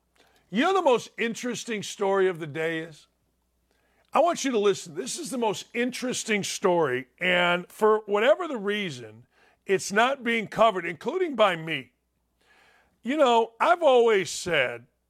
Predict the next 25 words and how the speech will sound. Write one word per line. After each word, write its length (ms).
steroids 960
are 220
in 160
basketball. 800
I've 160
always 360
said 340
this, 360
and 160
they 80
should 420
be. 140
All 160
of 80
a 60
sudden, 360
LeBron 440
James, 560
his 180
name 380
popped 360
up 200
in 80
the 80
Biogenesis 1120